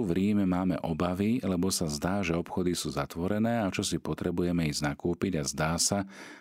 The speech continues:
že nemôžem ísť na prechádzku každý deň a tak ďalej. Obavy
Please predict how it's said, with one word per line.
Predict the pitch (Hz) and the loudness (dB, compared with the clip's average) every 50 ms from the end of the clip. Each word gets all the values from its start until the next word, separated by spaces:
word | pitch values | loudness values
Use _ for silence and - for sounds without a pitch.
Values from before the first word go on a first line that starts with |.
| - - - | -18 -8 -4
že | - 82 80 | -2 2 2
nemôžem | 87 107 117 113 110 104 90 76 78 78 78 - - | 4 4 4 4 4 2 0 0 0 0 -2 -2 0
ísť | 85 87 90 85 80 80 | 0 0 2 2 0 -2
na | 78 71 | -2 -2
prechádzku | - 82 80 - - 82 76 - - - - | -2 -4 -4 -2 -2 -2 -2 -2 -4 -6 -4
každý | - - 80 80 76 73 73 69 78 80 | -2 -2 0 0 0 -2 -2 0 0 0
deň | 76 69 64 - - - | 0 -2 -4 -8 -10 -12
a | 78 - | -10 -8
tak | - 69 69 | -8 -8 -6
ďalej. | 73 71 69 - - 80 - - _ _ _ _ _ _ _ _ _ _ _ _ _ _ | -6 -6 -6 -6 -8 -10 -14 -18 _ _ _ _ _ _ _ _ _ _ _ _ _ _
Obavy | 107 101 87 98 98 98 98 104 | 0 2 2 2 2 2 2 0